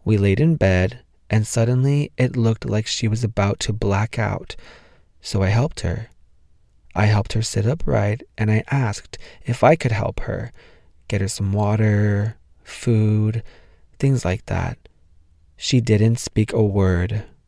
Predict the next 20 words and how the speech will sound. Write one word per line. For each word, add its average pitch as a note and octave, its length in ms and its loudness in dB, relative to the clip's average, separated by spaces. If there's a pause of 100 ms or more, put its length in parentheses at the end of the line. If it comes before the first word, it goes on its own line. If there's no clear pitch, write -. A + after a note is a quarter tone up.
(260)
She - 280 0
just B2 300 2
sat B2 360 0
there F#2 260 -2
with G2+ 200 -4
her C3 160 -6
hands G#2+ 540 -2
in A2+ 120 -4
her B2+ 220 -8
hair A#2+ 480 -2
for G#2 240 -4
a G2+ 60 -4
couple - 380 -8
of D#3+ 120 -6
minutes, G#2+ 440 0 (800)
and F#2 160 2
then F2 220 2
she - 180 -4
puked. - 600 -6 (760)
She - 300 -4